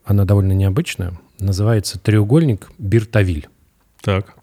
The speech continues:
Speaker 1: Интересен этот треугольник в первую
Speaker 2: Это
Speaker 1: очередь.
Speaker 2: из джиу-джитсу что-то?
Speaker 1: Почти.
Speaker 2: Мгм.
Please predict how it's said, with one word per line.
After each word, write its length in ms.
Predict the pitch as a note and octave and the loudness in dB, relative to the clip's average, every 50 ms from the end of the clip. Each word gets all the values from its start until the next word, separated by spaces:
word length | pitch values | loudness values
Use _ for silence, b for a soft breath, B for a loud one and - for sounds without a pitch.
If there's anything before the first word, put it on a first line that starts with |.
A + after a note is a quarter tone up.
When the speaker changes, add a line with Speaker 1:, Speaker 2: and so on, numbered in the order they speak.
| _ _ _ _ _ B B B B B B B B | _ _ _ _ _ B B B B B B B B
Speaker 1:
Интересен 600 | B2+ A2+ - C3 C#3 D3+ - - - C3 A#2+ A#2+ - | 0 2 2 4 2 2 2 0 -2 -2 -2 -2 -2
этот 280 | - A#2 G#2 - G#2 - | 2 2 2 2 2 0
треугольник 440 | - A#2+ A#2+ A2 A#2 A2+ G#2+ G2 F#2 | 0 0 2 2 2 2 2 0 -2
в 40 | - | -2
первую 240 | - A2+ G#2 A2 A2 | -2 0 2 2 2
Speaker 2:
Это 80 | G#2 G2+ | 2 2
Speaker 1:
очередь. 160 | G2 F#2 G2 | 0 0 -2
Speaker 2:
из 60 | G#2 | -2
джиу-джитсу 560 | A2 G#2+ G#2 G#2 B2 C3 - - - F#2 E2+ | -2 -2 -2 -4 -6 -8 -8 -10 -10 -10 -12
что-то? 340 | - - - F2+ F#2 - - | -12 -14 -16 -16 -14 -14 -14
Speaker 1:
Почти. 480 | - - B2 A#2 - - - G2 F2 F#2 | -4 -2 -2 -2 -2 -6 -6 -6 -6 -4
Speaker 2:
Мгм. 340 | G#2+ G#2+ G2 F#2 G2 G2+ | -2 -2 -2 0 0 -2